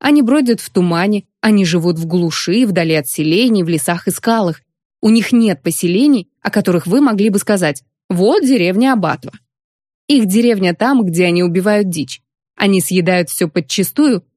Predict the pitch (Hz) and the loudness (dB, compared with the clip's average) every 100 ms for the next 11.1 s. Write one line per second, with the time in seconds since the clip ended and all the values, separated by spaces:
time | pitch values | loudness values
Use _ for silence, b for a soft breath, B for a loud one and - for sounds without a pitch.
0 | - 302 240 175 170 165 - _ _ _ | 0 0 0 0 0 -2 -8 _ _ _
1 | _ _ _ - 294 226 - 175 247 294 | _ _ _ -4 0 0 -2 -2 0 0
2 | 190 202 190 233 233 220 147 - - _ | -2 -2 0 0 2 0 -2 -6 -14 _
3 | _ 262 - 233 226 196 180 214 175 175 | _ -4 0 0 2 0 0 0 2 0
4 | - 170 - 180 185 170 160 143 120 _ | -2 -6 -4 -4 -2 -2 -2 -4 -8 _
5 | _ _ _ _ _ _ - - 185 175 | _ _ _ _ _ _ -4 -2 0 0
6 | 165 180 240 330 - 185 254 247 - 185 | 0 0 0 -2 -2 -2 0 0 -2 -2
7 | 180 175 202 254 175 165 160 - _ _ | -2 0 0 0 0 0 -2 -6 _ _
8 | - 190 180 175 185 185 180 170 185 - | -4 -2 0 -2 -2 0 0 0 -4 -2
9 | 180 175 240 196 185 170 165 208 240 233 | 0 0 0 0 0 0 0 0 0 -2
10 | - 185 - 185 185 220 359 262 151 - | -2 -6 -2 0 2 2 2 2 -2 -6